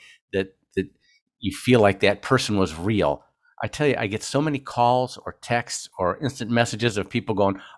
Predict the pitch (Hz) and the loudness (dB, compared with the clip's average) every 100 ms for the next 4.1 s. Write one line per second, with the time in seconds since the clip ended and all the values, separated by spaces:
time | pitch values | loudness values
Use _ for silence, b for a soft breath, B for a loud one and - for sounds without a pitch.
0 | - 190 196 196 156 107 101 107 170 160 | 6 10 10 10 8 4 0 -2 -2 0
1 | 170 160 B B B B B 127 - 165 | 0 -2 B B B B B -6 0 0
2 | 165 156 156 - 123 - 165 139 127 87 | 0 -2 0 -2 -4 2 2 2 0 0
3 | 92 98 143 127 160 135 110 90 - 101 | 0 -2 -4 -2 -2 0 0 0 -4 -8